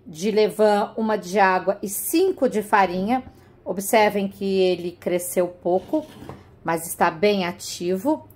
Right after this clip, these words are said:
Esse aqui cresceu, chegou na tampa, estourou a tampa e passou do ponto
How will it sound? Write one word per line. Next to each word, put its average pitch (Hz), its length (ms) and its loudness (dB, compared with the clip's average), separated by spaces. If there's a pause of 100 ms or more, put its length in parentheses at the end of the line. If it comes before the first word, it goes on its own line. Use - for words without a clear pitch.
(800)
Esse 269 400 8
aqui 302 600 -2 (760)
cresceu, 240 1120 4 (380)
chegou 240 420 2
na 220 160 2
tampa, 240 840 2 (480)
estourou 277 600 6
a 277 120 6
tampa 240 680 0 (120)
e 311 220 4
passou 254 1040 0 (720)
do 202 160 -4
ponto 196 640 0